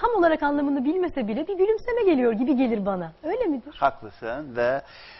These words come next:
Speaker 2: çocuk, yani anlam derken iki tane anlam var. Bir tanesi duygusal anlam. Onunla programlanmış olarak doğuyor ve hayvanlardan farkımız yok. Yani çocuk sesin tonundan, tutuş tarzından, şu veya bu şekilde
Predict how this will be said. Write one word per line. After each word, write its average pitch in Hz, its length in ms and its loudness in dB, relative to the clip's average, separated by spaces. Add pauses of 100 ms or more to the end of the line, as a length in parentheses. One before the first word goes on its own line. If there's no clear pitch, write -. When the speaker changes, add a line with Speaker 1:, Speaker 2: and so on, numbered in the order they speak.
(240)
Speaker 2:
çocuk, 131 520 -4 (120)
yani 113 260 0
anlam 135 520 0
derken 143 380 0
iki - 180 -8
tane 117 240 -6
anlam 90 360 -10
var. 90 120 -16
Bir 143 60 -10
tanesi 123 380 -6
duygusal 113 440 -4
anlam. 95 400 -4 (260)
Onunla 127 380 -2
programlanmış 110 760 -6
olarak 95 420 -10
doğuyor 98 560 -8
ve 117 100 0
hayvanlardan 117 800 -2
farkımız 104 640 -8
yok. 85 160 -12 (580)
Yani 113 240 -2
çocuk 131 320 -8
sesin - 400 0
tonundan, 110 600 -2 (140)
tutuş - 320 -6
tarzından, 95 800 0
şu 151 240 -6
veya 107 320 0
bu 135 60 -8
şekilde 101 540 -8